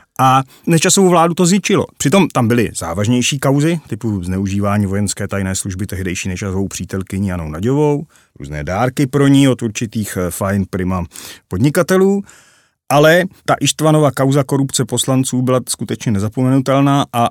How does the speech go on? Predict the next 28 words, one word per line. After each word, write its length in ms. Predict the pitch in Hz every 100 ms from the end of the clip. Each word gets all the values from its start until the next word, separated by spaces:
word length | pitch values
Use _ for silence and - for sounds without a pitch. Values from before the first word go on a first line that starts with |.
| -
a 140 | 123
vlastně, 840 | 120 120 - - 135 131 131 131 -
pff, 220 | - - 117
já 160 | 127
nevím, 280 | 160 151 110
jestli 280 | 98 - 104
by 180 | 107 98
jenom 480 | 110 107 110 104 101
kvůli, 300 | 101 101 104 - - -
<laughs> 260 | - -
v 120 | - 95
úzovkách 560 | 98 107 - 104 87
jenom 320 | 101 107 131
kvůli 260 | 107 107 113
Janě 240 | 104 107
Naďové, 600 | 101 98 101 101 110 110 104 - - _ -
to, 160 | 101 98
tomu 200 | 101 101
zneužívání 560 | 98 104 104 101 101
vojenské 360 | 98 104 - 92
tajné 260 | 101 101
služby 300 | 98 98 95
a 40 | 92
těm 180 | 101 92
dárkům 440 | 90 101 - 95
ta 100 | 101
vláda 320 | 95 87 92
padla. 260 | 87 78